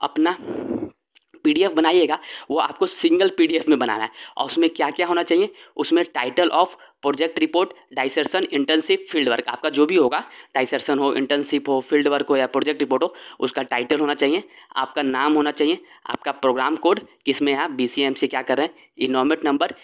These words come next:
आप किस रीजनल सेंटर से उसका कोड, ठीक है, आपने किस कोर्स के लिए बनाया उसका कोर्स कोड, मोबाइल नंबर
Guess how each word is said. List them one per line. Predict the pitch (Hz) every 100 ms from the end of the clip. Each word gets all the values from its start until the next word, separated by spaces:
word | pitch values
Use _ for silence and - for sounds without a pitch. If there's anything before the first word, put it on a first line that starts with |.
| - _ -
आप | -
किस | - 165
रीजनल | 139 139 156
सेंटर | 156 143 151
से | 160
उसका | 143 151
कोड, | 143 - 151 170 185 - - _ _
ठीक | 147 151
है, | 208 - -
आपने | 131 143
किस | 143 170 -
कोर्स | 151 156 -
के |
लिए | 156
बनाया | 151 147
उसका | 147 139
कोर्स | - 160 160
कोड, | 185 190 - - -
मोबाइल | 139 131 160
नंबर | 156 165